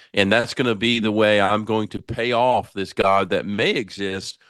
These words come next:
so that he will be on my side." And it's very easy for us to get into that mindset of, uh, well, you know, every person just gets what they deserve or what they earn,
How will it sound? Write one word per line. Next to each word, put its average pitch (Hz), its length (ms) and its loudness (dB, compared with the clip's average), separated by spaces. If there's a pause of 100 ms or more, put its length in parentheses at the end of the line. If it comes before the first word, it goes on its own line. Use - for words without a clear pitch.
(180)
so 117 220 2
that 98 120 -2
he 117 200 2
will 113 120 0
be 104 140 -2
on 95 180 0
my 92 220 2
side." 90 580 0
And 98 100 -8
it's 95 140 -10
very 160 240 2
easy 139 340 -2
for 113 180 -2
us 104 160 -2
to 98 80 -6
get 104 220 -2
into 95 260 -4
that 101 200 4
mindset 101 720 -2 (480)
of, 92 420 0
uh, 87 320 -2 (320)
well, 104 300 4
you 113 140 -2
know, 98 160 2 (100)
every 117 240 0
person 127 320 -8
just 101 220 -10
gets 117 260 -4
what 113 160 0
they 104 140 6
deserve 101 600 4
or 90 120 2
what 101 240 0
they - 180 2
earn, 92 440 2